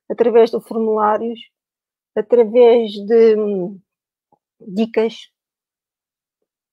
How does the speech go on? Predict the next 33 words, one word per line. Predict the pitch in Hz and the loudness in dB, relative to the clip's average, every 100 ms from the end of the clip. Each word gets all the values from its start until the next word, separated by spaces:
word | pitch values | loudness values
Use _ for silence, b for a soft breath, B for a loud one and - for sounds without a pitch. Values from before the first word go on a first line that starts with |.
| _ - | _ -20
ok? | 185 208 226 226 _ _ _ _ _ _ _ 208 | -6 -4 -4 -6 _ _ _ _ _ _ _ 0
Eh, | 220 214 214 208 208 | 4 4 4 0 -6
é | 226 214 | -8 -8
perceber | _ - 240 190 254 269 269 | _ -16 -14 -6 0 0 0
a | 233 | -6
necessidade | 233 - 233 220 226 202 | -8 -10 -6 -2 -2 -4
do | 208 | -6
vosso | 220 226 _ | -6 -6 _
cliente | 208 214 220 233 _ _ _ _ _ - | -8 0 0 -2 _ _ _ _ _ -12
e, | 220 220 208 220 214 | -8 -8 -8 -8 -8
e | 214 _ _ | -12 _ _
percebendo | - 214 233 208 240 240 | -14 -6 0 4 4 2
o | |
que | 240 | -2
é | 214 | 0
que | 254 | 2
ele | 226 | 2
precisa, | - - 233 233 | 0 -4 0 0
como | 220 | 0
há | 208 | -2
bocado | 208 214 190 | 0 -2 0
dei | 202 | 2
o | 214 | 2
exemplo | 190 202 202 202 185 | 0 -2 -4 -4 -4
da, | 190 185 180 190 | -2 -2 -2 -6
da | 170 - - 175 180 | -10 -14 -14 -8 -10
pessoa | - 202 190 | -4 -2 -4
que | _ | _
quer | 196 185 | -2 0
cozer | 196 185 180 | -2 0 0
um, | 180 185 - - _ | 0 -4 -6 -10 _
um | 185 | -12
botão | 170 - 202 214 | -8 -4 -2 -2